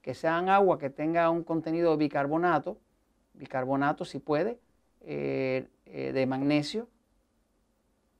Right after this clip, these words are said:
eh, de potasio, que sea relativamente alto, porque mientras más tenga de esto natural, mejor usted va a ir. Ahora, el agua de manantial viene en botellas plásticas, ahí tenemos un problema. <laughs> La botella plástica...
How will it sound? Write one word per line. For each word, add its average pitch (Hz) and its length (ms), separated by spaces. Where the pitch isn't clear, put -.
eh, 123 800
de 127 120
potasio, 139 600
que 135 140
sea 185 200
relativamente 135 720
alto, 107 280
porque 120 180
mientras 123 260
más 160 160
tenga 196 260
de 196 160
esto 185 220
natural, 147 640
mejor 127 280
usted 135 180
va 156 60
a 190 60
ir. 226 160
Ahora, 131 220
el 135 60
agua 190 180
de 226 40
manantial 226 380
viene 196 180
en 202 60
botellas 175 320
plásticas, - 480
ahí 120 100
tenemos 127 300
un 156 100
problema. 208 520
<laughs> - 420
La 147 100
botella 165 380
plástica... 175 640